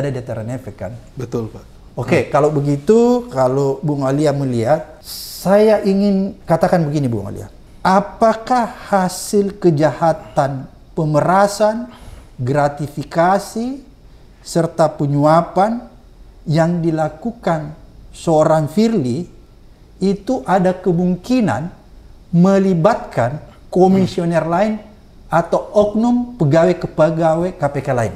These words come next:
Speaker 2: Nah, ini pertanyaan Pak Abraham ini menarik, Pak.
Speaker 1: Ya.
Speaker 2: Gini, Pak,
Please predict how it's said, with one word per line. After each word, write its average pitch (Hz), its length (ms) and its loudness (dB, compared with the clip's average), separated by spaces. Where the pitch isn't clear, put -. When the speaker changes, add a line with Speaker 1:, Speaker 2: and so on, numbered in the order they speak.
Speaker 2:
Nah, 120 240 -2
ini 113 160 -10
pertanyaan 107 480 -12
Pak 101 140 -6
Abraham 117 340 -8
ini 120 80 -8
menarik, 107 400 -10
Pak. - 120 -20
Speaker 1:
Ya. 92 160 -6
Speaker 2:
Gini, 160 160 2
Pak, - 160 -6